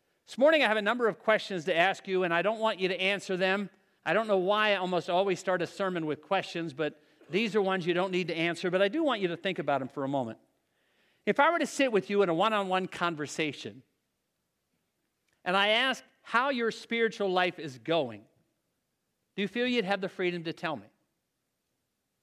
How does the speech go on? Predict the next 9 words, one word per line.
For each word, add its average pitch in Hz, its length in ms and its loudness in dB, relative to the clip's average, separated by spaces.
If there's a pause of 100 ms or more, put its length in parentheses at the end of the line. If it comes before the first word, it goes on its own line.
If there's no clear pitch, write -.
(1040)
And 202 140 2
what 262 160 6
if 349 160 0
I 269 140 4
told 277 500 0
you 123 320 -6 (960)
I 165 140 0
already 147 280 -2
knew? 117 240 -8